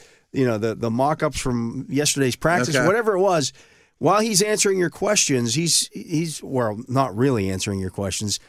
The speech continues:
Speaker 1: He, he's obviously doing other things while he's
Speaker 2: He was not entirely engaged,
Speaker 1: He
Speaker 2: to
Speaker 1: was
Speaker 2: say
Speaker 1: not
Speaker 2: the least.
Speaker 1: engaged whatsoever. I got him actually to hang up on one of those conference calls one time.
Speaker 2: Really?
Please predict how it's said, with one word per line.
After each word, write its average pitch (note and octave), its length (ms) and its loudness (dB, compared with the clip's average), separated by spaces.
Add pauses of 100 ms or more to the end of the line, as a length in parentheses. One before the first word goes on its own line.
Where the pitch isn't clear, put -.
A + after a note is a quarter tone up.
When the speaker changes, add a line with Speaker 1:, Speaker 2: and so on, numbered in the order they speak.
Speaker 1:
He, F#3 120 0
he's F3 280 -2
obviously D#3 500 2
doing C3 300 0
other A#2+ 240 0
things G2 420 0
while G#2 140 -4
he's G#2 460 -2
Speaker 2:
He A2 120 -2
was G#2+ 300 -4 (100)
not A#2+ 360 2
entirely G#2 560 0
engaged, F2+ 520 -6
Speaker 1:
He E3 80 4
Speaker 2:
to D#3+ 60 0
Speaker 1:
was D#3 140 2
Speaker 2:
say B2+ 60 4
Speaker 1:
not E3+ 180 4
Speaker 2:
the D#3 60 0
least. D3 140 2
Speaker 1:
engaged D3+ 340 0
whatsoever. C#3+ 680 0
I D#3+ 120 -2
got A3 140 0
him F#3+ 120 0
actually D#3 320 0
to A#2 80 -2
hang C3 280 2
up C3+ 320 -2 (200)
on G#2+ 100 0
one G#2+ 100 2
of G2+ 60 0
those G2+ 180 0
conference G2 440 -2
calls F#2 260 -4
one F2+ 180 -6
time. E2 340 -8
Speaker 2:
Really? A2 340 0